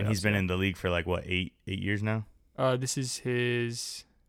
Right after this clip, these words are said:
Speaker 2: ninth, I believe.
Speaker 1: Ninth
Speaker 2: yeah.
Speaker 1: year, yeah. So he, they've been to the playoffs, uh, at least seven times. Um, so they've been there. The Cardinals have had their runs, and I think right now this might be one of the best Cardinals teams that we've seen.
Speaker 2: This is, this is the be-, at least from this, from this game, that's the best Cardinals,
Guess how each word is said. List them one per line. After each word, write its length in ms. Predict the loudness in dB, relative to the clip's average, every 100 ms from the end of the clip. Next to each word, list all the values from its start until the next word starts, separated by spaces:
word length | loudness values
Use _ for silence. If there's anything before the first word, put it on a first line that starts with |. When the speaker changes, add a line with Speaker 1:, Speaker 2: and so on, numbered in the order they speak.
| _ -6
Speaker 2:
ninth, 320 | -4 -4 -6
I 40 |
believe. 240 | -8 -4 0
Speaker 1:
Ninth 200 | 0 2
Speaker 2:
yeah. 60 |
Speaker 1:
year, 100 | 2
yeah. 220 | 4 2
So 340 | 2 2 2 2
he, 240 | 0 2
they've 120 | 2 4
been 120 | 4
to 100 | 4
the 60 | 4
playoffs, 440 | 4 4 0 -10 -6
uh, 320 | -2 0 0
at 160 | 0 2
least 180 | 2 2
seven 200 | 2 2
times. 520 | 2 2 2 -2 -12 -20 -20 -20 -18 -2
Um, 360 | 0 2 0 0
so 160 | 2
they've 240 | 8 8 8
been 200 | 6 8
there. 340 | 8 6 4 -2 -16 -6
The 80 | 0
Cardinals 480 | 8 10 10 8 4
have 80 | 6
had 180 | 6
their 140 | 6 4
runs, 340 | 4 2 2
and 120 | 4
I 40 | 2
think 240 | 2 4
right 160 | 6 8
now 160 | 6 4
this 180 | 2
might 260 | 2 0 2
be 240 | 2 4
one 200 | 4 2
of 40 | 0
the 80 | 2
best 240 | 2 2
Cardinals 380 | 2 4 2 0
teams 200 | -2 -2
that 80 | -2
we've 140 | -4
seen. 440 | -2 0 2 2 2
Speaker 2:
This 160 | 4
is, 100 | 4 4
this 360 | 2 2 4
is 160 | 4 4
the 160 | 0
be-, 120 | 2 2
at 120 | 4
least 280 | 4 4 2
from 160 | 2
this, 240 | 2 2 -2
from 180 | 2 4
this 140 | 4
game, 240 | 2 0
that's 160 | 0 -2
the 80 | -2
best 340 | 2 2 2
Cardinals, 600 | 2 2 2 -2 -4 -8